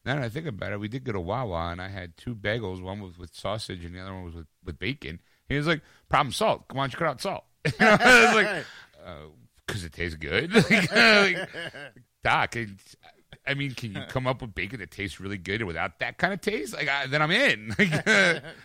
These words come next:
Speaker 1: I need bacon. <laughs> So I was like, "All right, so next month I gotta go back." You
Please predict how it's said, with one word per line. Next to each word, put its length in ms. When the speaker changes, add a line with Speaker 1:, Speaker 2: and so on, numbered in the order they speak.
Speaker 1:
I 60
need 360
bacon. 400
<laughs> 240
So 200
I 200
was 120
like, 200
"All 60
right, 320
so 120
next 260
month 260
I 40
gotta 120
go 80
back." 400
You 100